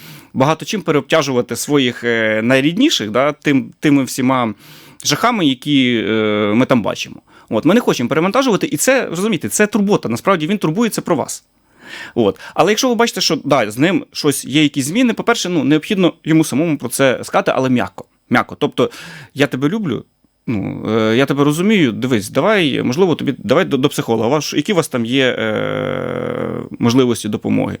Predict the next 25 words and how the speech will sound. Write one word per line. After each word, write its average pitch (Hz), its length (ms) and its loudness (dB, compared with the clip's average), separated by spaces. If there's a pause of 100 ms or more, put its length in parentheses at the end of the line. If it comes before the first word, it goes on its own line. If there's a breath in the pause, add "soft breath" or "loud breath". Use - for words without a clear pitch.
(240 loud breath)
Можливо, 196 300 4
треба 180 220 -2
поїхати 160 520 0 (260 loud breath)
в 113 60 -12
реабілітаційний 151 580 0
центр». 117 340 -2
Тому 139 160 2
що, 143 120 -2
дивіться, 135 360 -2
от, - 240 -2
е, 113 400 2
ще, 131 300 2
ще 143 160 0
один 127 260 2
етап 127 260 -2
медичної 123 320 0
допомоги, 170 340 0
про 117 140 -4
який 110 180 -4
я 107 60 -2
проскочив, 101 560 -8
е, 101 420 -2
о-, - 140 2
остань-, 127 260 2
ну, 143 200 2